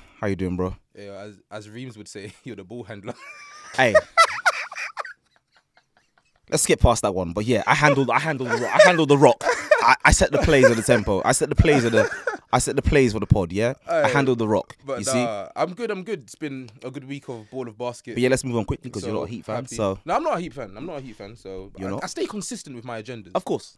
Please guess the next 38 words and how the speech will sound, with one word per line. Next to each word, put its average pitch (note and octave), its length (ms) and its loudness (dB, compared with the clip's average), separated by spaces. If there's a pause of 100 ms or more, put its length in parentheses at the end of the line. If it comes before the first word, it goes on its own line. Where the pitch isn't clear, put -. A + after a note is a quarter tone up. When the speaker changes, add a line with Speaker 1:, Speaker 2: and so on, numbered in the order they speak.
Speaker 1:
of A2+ 80 -12
Speaker 2:
Okay? A2 120 -12
Speaker 1:
course, A2+ 260 -14
of B2+ 140 -14
Speaker 2:
I C#3+ 60 -8
Speaker 1:
course. A3 80 -8
Speaker 2:
stay A3+ 120 -6
consistent D3 480 -14
with G#2 140 -18
that F#2 180 -18 (260)
on A#2+ 160 -16
everything. A2+ 600 -12
So G#2+ 180 -14
this C3+ 180 -14
season, A#2+ 280 -14
I'm G#2 100 -14
retired. G#2 460 -14 (260)
Speaker 1:
And G#2 60 -8
we A#2 60 -2
Speaker 2:
But A#2 180 0
Speaker 1:
got - 180 -18
a - 60 -12
special C3 260 -6
guest B2+ 240 -4
in A2+ 80 0
the A2 60 -2
building G#2 280 -2
as G2 120 -4
well. F#2 160 -2
First - 360 0
man A#2+ 140 0
up, B2 180 0 (300)
'cause G#2 140 -8
the G#2+ 60 -4
boy A#2 160 2
Reems A2 340 0
had G#2+ 120 -10
to G2 220 -4